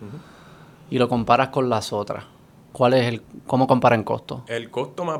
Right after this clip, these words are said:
Speaker 1: bajo hasta recientemente era gas.
Speaker 2: Gas natural.
Speaker 1: Sí, gas natural. Es el costo por kilovatio hora. Es como un centavo, uno ochenta. Eh, no es kilovatio hora, es megavatio hora.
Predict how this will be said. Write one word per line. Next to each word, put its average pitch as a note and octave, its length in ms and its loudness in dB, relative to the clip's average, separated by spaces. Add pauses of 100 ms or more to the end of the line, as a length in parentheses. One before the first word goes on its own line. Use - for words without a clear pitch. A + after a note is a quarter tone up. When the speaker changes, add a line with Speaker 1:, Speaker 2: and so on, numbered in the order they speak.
Speaker 1:
bajo C#3+ 420 0
hasta F2+ 560 -6
recientemente E2+ 760 -12 (260)
era F#2+ 480 -2
gas. G2 420 -4 (680)
Speaker 2:
Gas C3 140 -2
natural. A2+ 400 -4 (100)
Speaker 1:
Sí, - 120 -20 (220)
gas F2+ 120 -20
natural. F#2 340 -14
Es F#2 80 -8
el G2+ 100 -10
costo A2 300 -10
por F#2 140 -8
kilovatio F2+ 520 -8
hora. D#2 200 -12 (680)
Es F2+ 380 -10
como F2+ 400 -10
un G2 360 -10
centavo, F#2+ 760 -8
uno G2 260 -10
ochenta. F2+ 480 -12 (1000)
Eh, D#2+ 460 -16 (800)
no F2+ 80 -14
es - 60 -18
kilovatio F#2+ 420 -6
hora, E2 140 -16 (300)
es E2+ 60 -20
megavatio F2 520 -12
hora. - 160 -20